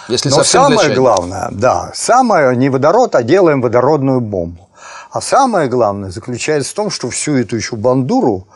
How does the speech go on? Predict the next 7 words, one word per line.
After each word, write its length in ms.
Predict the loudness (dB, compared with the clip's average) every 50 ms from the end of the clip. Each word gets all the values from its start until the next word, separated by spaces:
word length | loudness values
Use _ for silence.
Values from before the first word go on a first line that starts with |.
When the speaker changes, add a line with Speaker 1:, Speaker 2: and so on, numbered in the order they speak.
| -20 -16 -12 -10
Speaker 2:
окружают 720 | -10 -10 -8 -6 -6 -4 -2 0 2 2 2 0 0 -2 -4
ураном 440 | -4 -2 0 0 0 0 -2 -4
двести 440 | -6 -6 -6 -6 -6 -6 -6 -8 -10
тридцать 460 | -8 -8 -10 -10 -10 -10 -12 -14 -14
восемь. 420 | -12 -10 -10 -10 -10 -12 -16 -18 _ _ _ _ _ _ _ _ _ _ _ _ _ _ _ _ _ _ _ _ -8
Speaker 1:
Так. 400 | -6 -6 -6 -6 -8 -10 -14 -18 -20 _ _ -20 -20 -20 -20 -20 -20 -20 -20 -20 -20 -20 -20 -20 -20 _ _ _ _ _ _ _ _ _ _ _ _
Speaker 2:
А 360 | -4 0 2 2 2 0 -2